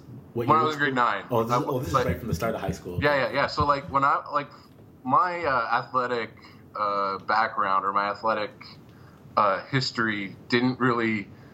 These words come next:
Speaker 2: I didn't really have one before grade nine. Like, I tried to join teams in elementary school and stuff like that, but I was just never athletic enough for it.
Speaker 1: Mm.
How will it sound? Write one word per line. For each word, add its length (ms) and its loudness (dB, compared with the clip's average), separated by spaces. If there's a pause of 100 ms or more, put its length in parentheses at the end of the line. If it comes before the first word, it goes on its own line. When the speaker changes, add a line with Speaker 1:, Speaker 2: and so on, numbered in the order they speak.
(240)
Speaker 2:
I 80 4
didn't 120 2
really 140 2
have 380 0
one 180 0
before 320 -4
grade 220 -4
nine. 260 0 (160)
Like, 140 0
I 100 2
tried 580 0
to 100 -6 (300)
join 300 -2
teams 340 -4
in 60 2
elementary 440 0
school 220 -6
and 80 -4
stuff 160 -2
like 120 -4
that, 140 2
but 100 2
I 40 4
was 120 0
just 120 -4
never 260 4
athletic 420 0
enough 240 -4
for 220 2
it. 40 -14 (240)
Speaker 1:
Mm. 240 -14